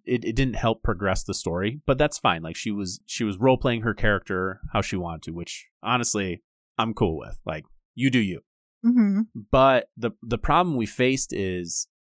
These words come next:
Speaker 1: it always got to the point where we're just like, <sighs> "Okay, I think it's just one more page." And then it would become two, and you're like, "Oh, man." You know, I know at one point my daughter was like, "Can we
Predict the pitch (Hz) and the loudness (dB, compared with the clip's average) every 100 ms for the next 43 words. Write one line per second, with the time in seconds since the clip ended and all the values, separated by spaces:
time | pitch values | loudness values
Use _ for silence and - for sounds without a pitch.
0 | - 120 120 147 147 135 131 110 123 120 | -2 2 4 4 4 2 2 0 0 -2
1 | 113 110 107 117 107 - - - - 123 | -2 -4 -2 -2 -2 -2 -2 -2 -4 -4
2 | 117 107 98 95 135 135 - 120 117 113 | 0 0 2 2 4 2 -2 -4 -2 -2
3 | 110 95 - 92 69 57 - - _ - | 0 -2 -2 -4 -6 -12 -16 -16 _ -8
4 | 117 120 123 120 107 - 101 - - 117 | -2 2 2 2 2 0 0 -2 0 0
5 | 80 80 92 104 101 95 - - - - | 0 -6 -8 -4 -2 -4 -8 -12 -14 -16
6 | - - - - _ _ _ _ _ _ | -16 -16 -16 -20 _ _ _ _ _ _
7 | _ 113 113 - 123 131 110 120 131 - | _ -2 -2 0 4 4 4 2 0 0
8 | 120 110 101 _ _ - 107 95 107 107 | 0 0 -2 _ _ -8 -4 0 2 2
9 | 101 95 98 95 - 117 135 185 | 2 0 -2 -2 -4 -4 -4 -6